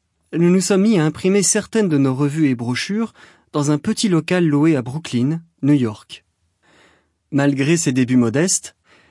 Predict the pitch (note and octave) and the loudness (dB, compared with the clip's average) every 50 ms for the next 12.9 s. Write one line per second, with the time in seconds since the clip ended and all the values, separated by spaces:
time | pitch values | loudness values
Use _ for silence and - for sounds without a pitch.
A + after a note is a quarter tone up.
0 | _ _ _ - E3 D#3 - G#3+ F#3 - A3 G#3+ A#3 G#3+ F#3 D#3 D#3+ E3+ E3 D#3+ | _ _ _ -2 -2 0 0 -2 0 2 2 2 4 2 2 2 0 0 0 -2
1 | F3 G3 F#3 E3+ - G#3 A3 A3 F#3 F#3 E3 D3 - D3+ C#3 C3 A2+ C3 D3+ G3 | -2 -4 -4 -4 -2 -2 -2 0 0 0 0 0 0 -2 -2 -2 0 -2 -2 -2
2 | B3+ - _ _ _ _ _ _ - - - - E3+ - - - D#3 D3+ D3 C#3+ | -4 -6 _ _ _ _ _ _ -8 -4 -2 -2 -2 -2 -2 0 2 2 2 2
3 | - - C3+ B2+ B2 B2 A#2 - - E3+ B3 - - - - _ _ _ _ _ | 0 -2 -2 -2 0 -2 -2 -2 -4 -4 -4 -4 -8 -16 -20 _ _ _ _ _
4 | _ _ C3 C3 C3 C3 C3+ C#3 B2+ C3+ B2+ A#2+ A2+ A#2 A2+ A#2 C3 D#3 G3 A3 | _ _ -2 0 0 2 2 0 0 -2 -6 -4 -4 -2 -2 0 0 0 -2 -2
5 | A3 - - - _ _ - B2 B2 B2+ B2+ B2+ C3 B2+ B2+ A#2 A2 A2+ G#2+ - | -4 -8 -18 -20 _ _ -4 -2 0 2 2 2 2 0 -4 -6 -6 -8 -8 -8
6 | - - C#3+ F3 G#3+ A3+ C4 B3+ - _ _ _ _ _ _ _ _ C3 C3 C3 | -6 -4 -2 -2 -2 -2 -4 -6 -8 _ _ _ _ _ _ _ _ -2 0 2
7 | C3+ C3+ C3 A#2 A2+ C3+ F3 A3+ C4 - _ _ _ _ _ _ - C3+ C#3 D#3 | 2 2 0 0 -2 -2 -4 -4 -6 -10 _ _ _ _ _ _ -4 0 2 2
8 | F#3 F#3+ - - - F3+ D3 B2+ C#3 D#3+ G3 - _ _ - E3 F3 F3 D#3+ C#3 | 2 0 -2 -4 -4 -4 -2 0 -2 -4 -4 -6 _ _ 0 0 2 2 2 0
9 | G#2+ G#2 - - - - _ _ _ _ _ _ _ _ _ _ _ _ _ _ | -2 -6 -10 -12 -20 -20 _ _ _ _ _ _ _ _ _ _ _ _ _ _
10 | _ _ _ _ _ _ _ _ _ _ _ _ _ _ _ _ _ _ _ _ | _ _ _ _ _ _ _ _ _ _ _ _ _ _ _ _ _ _ _ _
11 | _ _ _ _ _ D3 D3 D#3 E3+ G3+ A3+ A#3 G3 E3+ D#3+ D3+ C#3 B2+ - F#3 | _ _ _ _ _ 2 2 4 4 4 4 2 2 2 2 2 2 0 0 0
12 | A3 G#3+ G#3+ G3 E3 F3 D#3+ - F3+ E3+ D#3+ - D3 C3 B2 G#2+ F#2 | 2 2 2 2 2 -2 -2 0 -2 -2 0 -2 -2 -2 -2 -4 -6